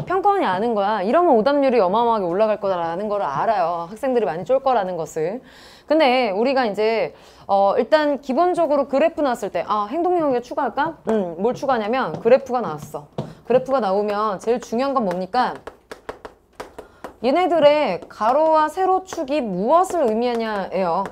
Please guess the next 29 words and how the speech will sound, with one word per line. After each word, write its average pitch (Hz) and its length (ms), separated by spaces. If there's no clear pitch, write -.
이것만 330 580
정확하게 269 640
보셔도, 190 680
사실 269 460
기울기에 311 680
많이 202 320
집중하는 226 460
경우들이 196 380
있는데, 170 440
사실 254 260
겨-, - 300
기울기보다는 240 960
그냥 330 160
답이 220 440
나오는, 247 920
음, 202 280
그 208 220
근거의 240 320
판단은 285 580
얘가 285 180
뭐냐, 233 680
예, 214 380
그게 302 300
실제로 277 600
더 185 200
중요한 233 400
경우가 185 220
되게 175 180
많아요. 156 480